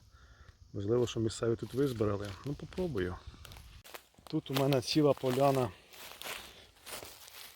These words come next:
зеленуватої сироїжки.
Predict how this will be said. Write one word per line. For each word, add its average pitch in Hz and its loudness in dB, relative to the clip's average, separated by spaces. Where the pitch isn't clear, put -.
зеленуватої 131 2
сироїжки. 123 0